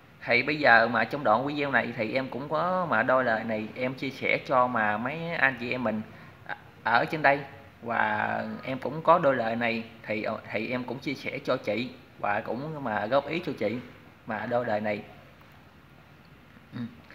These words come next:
Hiện bây giờ trong mà thiền âm bên bờ vũ trụ á, thì, à, mà thầy ông nội, thầy mà Hoàng Nguyên, thầy Nhất Nguyên và những các chú tiểu trong võng,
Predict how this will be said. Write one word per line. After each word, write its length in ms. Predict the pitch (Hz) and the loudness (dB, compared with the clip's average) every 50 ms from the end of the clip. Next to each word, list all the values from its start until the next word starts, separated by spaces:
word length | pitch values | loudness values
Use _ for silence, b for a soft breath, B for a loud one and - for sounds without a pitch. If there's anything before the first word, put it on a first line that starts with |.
| B B B B B B B B B - | B B B B B B B B B -4
Hiện 240 | - 120 139 160 165 | 2 4 4 4 4
bây 80 | 165 | 0
giờ 240 | 156 151 139 127 123 | 4 8 8 8 8
trong 340 | 127 - 156 147 147 156 151 | 8 6 4 4 4 4 4
mà 340 | 139 131 123 117 113 113 117 | 6 6 6 6 6 4 4
thiền 200 | - 131 127 127 | 2 0 2 4
âm 160 | 143 147 147 | 4 6 6
bên 160 | 147 143 135 | 6 4 6
bờ 100 | 127 117 | 4 2
vũ 140 | 104 135 170 | 4 2 -2
trụ 240 | - - - 117 139 | -2 -2 0 2 2
á, 100 | 175 - - - - - - - - - - - - - - | 2 2 0 -6 -14 -18 -20 -20 -20 -20 -20 -20 -20 -16 0
thì, 240 | - 123 117 117 117 | 2 2 2 4 2
à, 160 | 117 113 113 | 2 2 4
mà 320 | 113 113 107 110 110 110 110 | 2 2 0 0 0 -2 4
thầy 180 | - 110 110 110 | 4 4 6 6
ông 180 | 127 131 139 | 4 2 4
nội, 300 | 120 104 101 110 120 127 - - - - - - - - - - - - - - - - - - - - - - - - - - - - - - - - - - - - - - - - - - - - - - - - - - - - - - - - - - | 2 0 0 0 -2 -4 -8 -12 -18 -20 -20 -20 -20 -20 -20 -20 -20 -20 -20 -20 -20 -20 -20 -20 -20 -20 -20 -20 -20 -20 -20 -20 -20 -20 -20 -20 -20 -20 -20 -20 -20 -20 -20 -20 -20 -20 -20 -20 -16 -16 -14 -14 -14 -16 -16 -18 -20 -20 -20 -20 -20 -20 -20 -10
thầy 340 | - 135 131 127 117 117 123 | 0 6 8 8 8 8 4
mà 360 | 127 123 113 110 113 113 113 | 2 2 4 4 4 4 2
Hoàng 520 | 110 113 117 - 131 120 120 113 117 123 131 | 0 0 -4 -6 2 4 6 6 6 4 2
Nguyên, 240 | 139 147 147 143 139 - - - - - - - - - - - - | 0 0 0 0 -4 -8 -16 -20 -20 -20 -20 -20 -20 -20 -20 -20 -8
thầy 220 | - 110 107 110 | -4 -2 -2 -2
Nhất 140 | 127 151 160 156 | -2 -4 -6 -4
Nguyên 240 | 156 156 151 143 139 - - - - - - - | -4 -2 -2 -2 -4 -8 -14 -20 -20 -20 -12 -2
và 220 | 117 117 113 107 | 2 4 4 4
những 260 | 107 110 107 110 135 143 | 2 0 -2 -4 0 0
các 140 | 160 - - | 0 -2 -2
chú 60 | - - | -6 -6
tiểu 240 | - 113 113 143 165 165 - | -4 -2 -2 -4 -6 -6 -8
trong 120 | 147 254 226 | -8 -4 -2
võng, 220 | - 196 - - | -2 -2 -2 -2